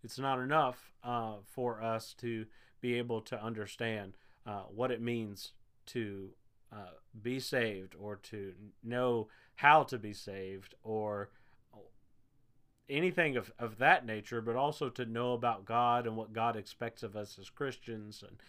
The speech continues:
anything about his church. And, uh, it, it's not always the first thing that pops into our mind, uh, that,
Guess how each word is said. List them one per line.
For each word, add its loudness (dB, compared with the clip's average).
anything -2
about -4
his -16
church. -2
And, -8
uh, -2
it, -10
it's -10
not 2
always 2
the -2
first 2
thing 2
that -4
pops 0
into -4
our 0
mind, 4
uh, 2
that, 2